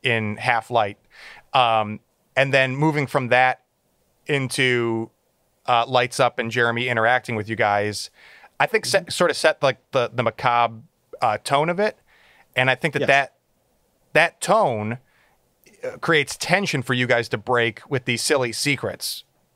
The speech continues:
Speaker 1: So I
Speaker 2: Yeah.
Speaker 1: think the, the more that you can, you can, you can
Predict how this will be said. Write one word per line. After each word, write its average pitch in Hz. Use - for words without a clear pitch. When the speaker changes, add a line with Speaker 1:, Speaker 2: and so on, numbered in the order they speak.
Speaker 1:
So -
I 135
Speaker 2:
Yeah. 131
Speaker 1:
think 160
the, 151
the 147
more 170
that 160
you 151
can, 131
you 139
can, 127
you 139
can 120